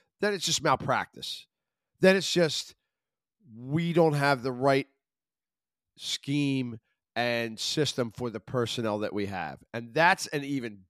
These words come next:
bigger concern. That's a concern at thirty thousand feet. And that's when some major changes have to happen. When they don't see that they're not running a system tailored to the personnel that they have.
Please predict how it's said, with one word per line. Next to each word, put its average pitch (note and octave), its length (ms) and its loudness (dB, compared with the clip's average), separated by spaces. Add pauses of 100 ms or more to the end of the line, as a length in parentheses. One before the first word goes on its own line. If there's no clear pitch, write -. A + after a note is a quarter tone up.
bigger C#3+ 280 2
concern. E2+ 640 -8
That's E3 240 4
a A3 60 -4
concern E3+ 420 -4
at B2+ 100 -8
thirty C#3+ 240 -2
thousand A#2 440 -2
feet. F#2+ 260 -8 (720)
And A#2+ 160 -4
that's E3 240 2
when D#3+ 180 -4
some C#3 320 -8
major D3 320 0
changes A#2 440 -6
have G2+ 220 -4
to F#2 120 -8
happen. F2 400 -10 (640)
When A2+ 180 -8
they D#3 200 6
don't E3 240 4
see F#2 640 0 (460)
that A#2 340 2 (340)
they're G2 320 0
not C#3 320 2
running C#3 320 4
a A2+ 60 -4
system G#2 680 -2
tailored C3 420 0
to B2+ 120 -6
the G#2 120 -6
personnel A#2 640 0
that G2+ 160 -4
they F#2+ 180 -2
have. E2 340 -8